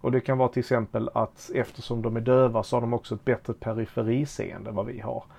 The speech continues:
Och det är ju någonting som händer faktiskt rent fysiskt i hjärnan, för man har ju sitt hörselcentrum och så har man syncentrum. Och när man inte använder det ena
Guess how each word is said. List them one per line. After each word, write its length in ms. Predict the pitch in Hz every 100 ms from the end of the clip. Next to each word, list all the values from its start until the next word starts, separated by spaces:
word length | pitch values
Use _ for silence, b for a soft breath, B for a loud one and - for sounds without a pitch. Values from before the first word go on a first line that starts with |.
| b b b b -
Och 160 | 139
det 60 | 120
är 20 |
ju 80 | 117
någonting 260 | 139 - 123
som 160 | 120
händer 500 | 127 117 104 107 110 -
faktiskt 400 | 143 127 - 139
rent 180 | 113
fysiskt 540 | - 156 104 - - -
i 40 |
hjärnan, 440 | 120 135 147 139 101
för 120 | 117
man 100 | 113
har 140 | 131
ju 80 | 113
sitt 160 | - 123
hörselcentrum 800 | 143 139 120 135 120 - 160 165
och 100 | -
så 120 | 127
har 60 |
man 140 | 123 123
syncentrum. 720 | - 170 139 - - - - B B B B - - -
Och 320 | 127 120 -
när 420 | 131 123 120 117
man 180 | 120 131
inte 200 | 139 127
använder 360 | 156 160 123
det 140 | 123 131
ena 400 | 165 127 92